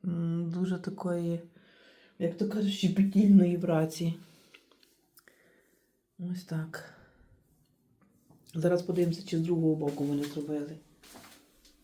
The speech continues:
Так, вони ще й другий бік заклали, бачите?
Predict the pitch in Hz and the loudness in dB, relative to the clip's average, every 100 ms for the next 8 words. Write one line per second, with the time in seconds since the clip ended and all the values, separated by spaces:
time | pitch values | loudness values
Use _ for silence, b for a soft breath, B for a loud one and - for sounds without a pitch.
0 | _ _ _ - - - - - - _ | _ _ _ -20 -16 -14 -14 -18 -20 _
1 | _ _ - - 127 123 - - - - | _ _ -18 -14 -12 -12 -18 -20 -20 -8
2 | - 180 - - - - - - _ - | 0 0 0 -8 -16 -20 -20 -20 _ -20
3 | - B B B - 226 233 170 165 175 | -18 B B B 2 6 6 4 2 2
4 | 190 196 185 277 247 196 165 156 - 156 | 4 2 2 4 4 4 2 -2 -4 -6
5 | 160 147 147 156 202 214 - 190 | -8 -8 -8 -6 -6 -6 -8 -10